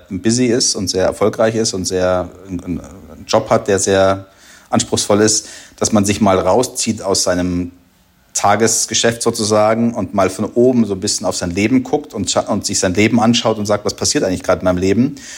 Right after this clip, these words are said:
Und sind das die Sachen, die, also hat, ist das konform mit meinen Werten?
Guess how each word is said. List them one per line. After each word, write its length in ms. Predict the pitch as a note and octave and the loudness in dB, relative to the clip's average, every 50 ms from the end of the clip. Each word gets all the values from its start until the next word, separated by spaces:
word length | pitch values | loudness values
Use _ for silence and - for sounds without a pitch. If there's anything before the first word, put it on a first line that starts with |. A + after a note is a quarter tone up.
| - - - _ | -20 -20 -8 _
Und 140 | G#2+ F#2+ | -4 0
sind 200 | - A#2+ A#2 A#2 | 4 4 4 4
das 300 | A#2 B2 B2 - - - | 4 2 0 0 -4 -4
die 120 | - A#2+ A2+ | -2 -2 -2
Sachen, 680 | G2+ - A2 G#2+ - - A#2 A2+ A2 A2 A2 A2+ A2+ | 0 2 0 0 0 0 2 2 2 0 -2 -4 -6
die, 300 | - - A2 A2 G2+ - - | -6 -4 -4 -4 -4 -4 -4
also 260 | G#2 F#2 G2 F#2+ F#2+ | -6 -4 -4 -2 -2
hat, 140 | - - - | -2 -2 -2
ist 140 | - - - | -2 0 2
das 240 | A#2+ - - - | 2 2 0 -2
konform 400 | - - A2 - - - A2 G#2 | -2 -2 -4 -2 0 0 2 2
mit 120 | A2+ G#2+ - | 2 2 0
meinen 200 | G#2 F#2+ F#2+ E2+ | 0 0 0 0
Werten? 320 | F#2+ F#2 F#2 F2 - - | 0 0 0 -2 -4 -14